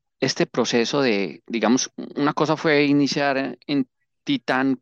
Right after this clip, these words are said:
cuando nos invitaron a hacer, a ver, ¿cómo nace Titán? Eso recordémoslo un segundo. Titán nace porque la Orquesta Sinfónica de Antioquia nos invita a hacer un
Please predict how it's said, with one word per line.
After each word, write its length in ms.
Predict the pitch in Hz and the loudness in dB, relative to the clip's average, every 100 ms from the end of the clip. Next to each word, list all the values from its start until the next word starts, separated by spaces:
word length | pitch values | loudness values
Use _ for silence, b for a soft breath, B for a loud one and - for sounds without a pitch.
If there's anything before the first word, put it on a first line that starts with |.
| - | -6
cuando 300 | 127 123 113 | -2 0 0
nos 160 | 107 | -2
invitaron 520 | 107 95 - 104 127 120 | -4 -6 -6 -4 -2 -4
a 40 | |
hacer, 280 | 110 107 - _ | -6 -10 -12 _
a 60 | 117 | -10
ver, 120 | - | -4
¿cómo 200 | 131 151 | 2 4
nace 200 | 160 160 | 4 0
Titán? 440 | - - 123 92 | -4 -4 -4 -4
Eso 200 | 95 - | -8 -8
recordémoslo 540 | 123 - 101 101 123 110 | -8 -6 -2 0 2 0
un 60 | |
segundo. 320 | 123 117 87 - b b b b - | -2 -2 -2 -6 b b b b -12
Titán 280 | 110 113 | -6 0
nace 180 | 135 143 | 2 2
porque 500 | - 117 - 113 - _ | -2 -6 -6 -6 -6 _
la 120 | 107 | -8
Orquesta 320 | - 117 151 | -6 -4 -2
Sinfónica 400 | 135 117 113 131 | 0 0 0 -2
de 20 | 110 | -4
Antioquia 520 | 151 170 - 151 - _ _ _ _ _ _ - | -4 -6 -6 -10 -12 _ _ _ _ _ _ -4
nos 260 | 110 107 | -2 0
invita 580 | 107 104 117 110 101 - _ | 0 0 0 -2 -6 -8 _
a 80 | 107 | -10
hacer 320 | 107 110 113 - | -4 -4 -4 -2
un 340 | 123 123 | 2 2